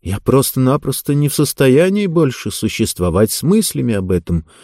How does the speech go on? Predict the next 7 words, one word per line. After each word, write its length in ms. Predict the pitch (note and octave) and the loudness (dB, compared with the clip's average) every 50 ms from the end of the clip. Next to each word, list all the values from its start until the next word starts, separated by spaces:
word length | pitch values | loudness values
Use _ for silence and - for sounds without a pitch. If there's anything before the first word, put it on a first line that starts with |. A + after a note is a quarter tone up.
| - - _ _ _ | -20 -20 _ _ _
с 120 | - - - | -14 -10 -6
трясущейся 840 | - G2 G#2+ - - A#2 G#2+ - - - F2+ E2 - - D#2+ D#2 | -2 -2 0 0 0 0 -2 -4 -4 -6 -6 -6 -4 -6 -6 -6
челюстью 540 | - - - F#3 F#3 F3 D3 - - - - | -6 0 0 0 0 0 -4 -8 -12 -14 -10
признался 680 | - - G2+ F2+ F#2 F#2+ G2+ G2+ G2+ F#2 - - G#2 G2 | -6 -6 -4 -4 -2 -2 0 0 -2 -4 -6 -4 -4 -2
Могенс. 840 | F#2 D#2 C#2+ C#2 D2+ - - - - - - - - - - - _ _ _ _ _ _ _ _ _ _ _ _ _ _ _ _ _ - | -2 -2 -2 -4 -6 -8 -10 -10 -12 -16 -18 -18 -18 -18 -20 -20 _ _ _ _ _ _ _ _ _ _ _ _ _ _ _ _ _ -2
Мерк 480 | A#2+ B2+ E3+ G#3+ A3+ - - - - _ | 0 2 4 4 2 0 -2 -12 -18 _
кивнул, 680 | - G3+ F3+ C3 A2 A2 A#2+ B2+ C3 C3 C3+ B2+ - | 2 2 2 4 4 2 4 4 6 6 4 4 0